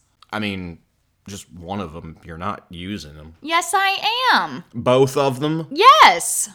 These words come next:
Speaker 1: Wow. It's pretty selfish, Meredith. Sadly, I expected that. And so did the experts at Antigonid Monophthalmology. Did you know that the corrective eyewear market is a giant scam?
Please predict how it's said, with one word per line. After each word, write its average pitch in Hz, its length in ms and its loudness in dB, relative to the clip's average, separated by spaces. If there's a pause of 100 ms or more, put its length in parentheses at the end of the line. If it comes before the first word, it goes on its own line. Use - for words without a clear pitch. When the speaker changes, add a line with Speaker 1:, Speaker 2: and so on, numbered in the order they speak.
(320)
Speaker 1:
Wow. 78 320 -16 (160)
It's - 80 -20
pretty 120 180 -6
selfish, - 360 -4
Meredith. 87 280 -12 (380)
Sadly, 165 680 0
I 151 200 2
expected 95 840 -6
that. 98 420 -10 (360)
And 151 200 2
so 180 140 2
did 269 160 -2
the 254 140 2
experts 269 480 0
at 139 80 2
Antigonid 165 520 -2
Monophthalmology. 123 1120 -2
Did 98 220 -4
you 151 120 0
know 147 240 -2
that 160 160 -4
the 123 80 -4
corrective 156 520 -2
eyewear 151 440 2
market 131 380 -4
is 131 160 -4
a 120 60 0
giant 156 540 0
scam? 196 580 -6